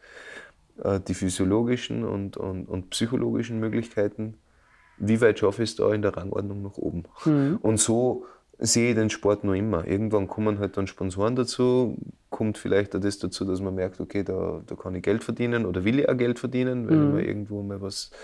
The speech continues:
Speaker 1: schaffen will. Das, was ich da jetzt gerade aufbaue, war eigentlich so immer mein Lebenstraum, wo ich gesagt hab,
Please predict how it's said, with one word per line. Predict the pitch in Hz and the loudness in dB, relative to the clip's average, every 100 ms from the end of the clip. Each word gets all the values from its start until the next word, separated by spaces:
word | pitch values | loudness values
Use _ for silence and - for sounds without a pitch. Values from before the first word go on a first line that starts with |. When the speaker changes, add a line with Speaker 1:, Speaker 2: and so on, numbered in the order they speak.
| - - - - - | -16 -16 -16 -16 -6
Speaker 1:
schaffen | - 107 107 131 127 | 6 6 6 2 2
will. | 131 127 | 4 4
Das, | 110 110 - | 4 2 2
was | 104 104 | 0 2
ich | 104 | 2
da | 101 104 101 101 | 4 4 4 0
jetzt | 98 101 101 - | 0 0 0 -2
gerade | 110 92 | 2 6
aufbaue, | 98 101 - 104 | 6 6 2 2
war | 98 | 2
eigentlich | 90 107 104 - | 2 0 -4 -4
so | - | -6
immer | 107 101 | -4 -4
mein | 101 | -2
Lebenstraum, | 101 120 123 - 120 127 | 0 -2 -6 -2 0 2
wo | 104 | 0
ich | 104 | -2
gesagt | - - - | -4 -8 -8
hab, | 104 - | -12 -12